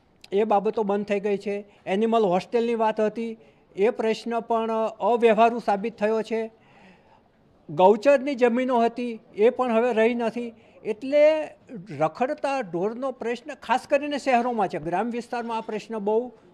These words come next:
મૂંઝવણભર્યો નથી. શહેરો છે અને શહેરની અંદર જ્યાં ટ્રાફિક હોય છે ત્યાં આ પ્રશ્ન પેચીદો છે અને એ માટે આજે જે બિલ સ્થગિત કરવું પડ્યું છે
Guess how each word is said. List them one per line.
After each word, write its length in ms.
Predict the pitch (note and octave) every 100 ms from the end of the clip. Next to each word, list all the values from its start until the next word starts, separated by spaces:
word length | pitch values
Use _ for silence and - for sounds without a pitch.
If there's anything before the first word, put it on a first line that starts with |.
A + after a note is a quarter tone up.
| _
મૂંઝવણભર્યો 640 | D#3+ F#3+ A#3 B3+ A3 B3 B3+
નથી. 320 | B3+ A3 G#3 - - _ -
શહેરો 640 | G3 F#3 A#3 C4 C#4+ C4+ A#3
છે 420 | F#3 - A3+ A3+ - _ _ _
અને 140 | G3+ A#3
શહેરની 460 | G#3 G3+ A3+ C#4
અંદર 240 | C4 B3 A#3
જ્યાં 180 | A#3
ટ્રાફિક 460 | G#3+ G3+ G3 C4+ C4+
હોય 200 | A3+ A3+
છે 240 | A3+ A3 A3 - - _ -
ત્યાં 260 | A#3 B3
આ 40 | G#3+
પ્રશ્ન 440 | A3+ G#3+ A3 A#3
પેચીદો 520 | - F#3+ F#3+ A#3 B3+
છે 220 | B3 B3 C4 - - -
અને 220 | - B3+
એ 220 | A3+ A3+ C#4
માટે 400 | C4+ A#3+ B3 A3
આજે 400 | - F3+ A#3+ C#4
જે 120 | C#4+ C#4 A3 - F#3+
બિલ 280 | F3+ A#3 C#4+
સ્થગિત 540 | - - A3 C#4 D#4+
કરવું 280 | C4 C4+ B3+
પડ્યું 240 | A#3 A#3+
છે 240 | A#3 A#3+